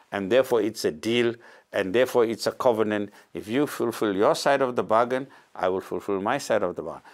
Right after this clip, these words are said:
We did tell you that, uh, we did the whole series discussing the concept of covenant of the prophets with God, and we will tell you in the last segment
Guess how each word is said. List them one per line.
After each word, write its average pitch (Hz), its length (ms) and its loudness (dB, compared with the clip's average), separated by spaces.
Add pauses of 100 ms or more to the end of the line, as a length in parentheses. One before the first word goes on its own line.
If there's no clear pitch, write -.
(140)
We 160 180 0
did 240 280 -2
tell 175 260 2
you 139 220 2
that, 117 260 2 (260)
uh, 104 240 2
we 110 120 -2
did 131 240 -2
the 110 100 2
whole 127 260 0 (160)
series 156 460 -2
discussing 147 720 -4 (240)
the - 80 -4
concept 180 540 2
of - 180 0
covenant 120 560 2
of - 220 -2
the - 100 -4
prophets - 520 -2
with 90 200 -6
God, 104 260 2 (360)
and 107 180 0
we 113 80 4
will 120 160 4
tell 170 240 4
you 156 140 4
in 127 120 2
the 110 80 4
last 113 300 4
segment 104 460 -2